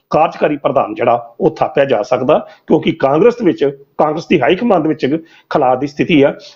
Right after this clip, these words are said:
ਕਿਉਂਕਿ ਉਹ ਚਿਹਰੇ ਜਿਹੜੇ ਕਦੇ ਕਾਂਗਰਸ ਦੀ ਇੱਕ identification ਹੁੰਦੇ ਸਨ, ਹੌਲੀ ਹੌਲੀ ਸਾਰਾ ਉਹਨਾਂ ਦਾ ਸਾਥ ਜਿਹੜਾ ਉਹ ਛੱਡ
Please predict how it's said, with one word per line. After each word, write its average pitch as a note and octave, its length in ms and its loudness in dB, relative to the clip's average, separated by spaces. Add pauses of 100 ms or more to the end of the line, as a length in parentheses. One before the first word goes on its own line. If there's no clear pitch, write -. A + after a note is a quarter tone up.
ਕਿਉਂਕਿ F3+ 400 0
ਉਹ B3+ 140 4
ਚਿਹਰੇ D3+ 360 0 (240)
ਜਿਹੜੇ F3 200 2
ਕਦੇ E3 200 -2
ਕਾਂਗਰਸ C#3 400 0
ਦੀ D#3+ 140 0
ਇੱਕ D3+ 140 -2
identification D3 680 0
ਹੁੰਦੇ A#2+ 220 0
ਸਨ, F#3 180 0
ਹੌਲੀ D#3 280 2
ਹੌਲੀ D#3 300 2 (160)
ਸਾਰਾ E3 260 0
ਉਹਨਾਂ D3 300 -4
ਦਾ C#3 120 -8
ਸਾਥ A#2+ 360 0
ਜਿਹੜਾ D#3 320 0
ਉਹ - 60 4
ਛੱਡ - 220 -2